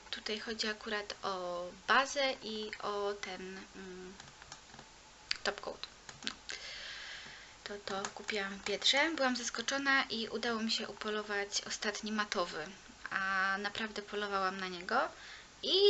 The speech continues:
Biedronka ma dobre te hybrydy. Wiem, bo już ich używam i jestem zadowolona z nich. Ech, ale może przejdźmy do tego, co kupiłam.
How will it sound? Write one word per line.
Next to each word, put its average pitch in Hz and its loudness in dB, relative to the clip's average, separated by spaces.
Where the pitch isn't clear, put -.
Biedronka 294 4
ma 254 8
dobre 156 2
te 156 -6
hybrydy. - -8
Wiem, 294 6
bo 254 8
już 240 2
ich 226 -2
używam 220 2
i 202 -6
jestem 208 -4
zadowolona 185 -4
z - -12
nich. 269 -4
Ech, 294 4
ale 269 6
może 254 2
przejdźmy 233 4
do 196 4
tego, 196 -4
co 214 2
kupiłam. 262 0